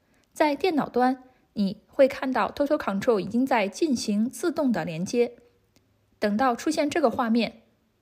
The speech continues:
说明连接成功，点击连接即可。此时在电脑端会出现一个手机界面加快速导航界面，把这两个快速导航界面关掉，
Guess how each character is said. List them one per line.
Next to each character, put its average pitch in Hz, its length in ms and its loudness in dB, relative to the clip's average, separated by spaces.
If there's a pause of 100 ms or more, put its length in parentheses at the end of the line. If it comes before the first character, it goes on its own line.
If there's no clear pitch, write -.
(120)
说 - 180 -2
明 220 300 0
连 202 200 -2
接 269 220 0
成 202 240 -4
功， 262 300 0 (600)
点 185 220 -2
击 269 340 -2
连 202 220 0
接 294 220 -2
即 220 180 -6
可。 - 360 -6 (1600)
此 - 180 -2
时 240 240 2
在 269 240 0
电 294 180 0
脑 185 140 0
端 247 300 0
会 262 240 0
出 294 160 -4
现 262 240 0
一 190 80 -2
个 208 260 0
手 180 240 -4
机 262 240 -4
界 269 160 -2
面 262 300 -2 (240)
加 294 200 0
快 294 240 0
速 247 220 0
导 196 160 -2
航 170 240 -8
界 262 160 -2
面， 220 340 0 (800)
把 214 140 2
这 269 220 4
两 220 260 0
个 190 220 -2
快 302 200 2
速 277 220 0
导 190 140 -4
航 180 260 -6
界 277 160 -6
面 247 220 0
关 285 260 0
掉， 262 180 -2